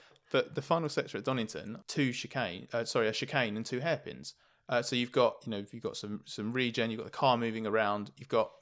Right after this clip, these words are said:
you know, heavy stops as well to, to deal with. And when you've got a car that's so oddly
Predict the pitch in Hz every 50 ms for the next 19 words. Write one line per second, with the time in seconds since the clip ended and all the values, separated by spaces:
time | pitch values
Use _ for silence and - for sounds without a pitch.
0 | - - 117 123 120 107 101 - 143 120 113 104 - - - 135 110 - - -
1 | - - - - - - - _ _ - - 107 131 117 110 - 113 - _ -
2 | - 113 - 131 120 110 104 101 104 110 113 127 135 127 113 - - 98 104 -
3 | - 131 117 107 101 98 101 104 - - - - - _ _ _ _ _ - -
4 | - 127 113 110 104 - 117 120 113 - 113 107 110 110 110 107 107 -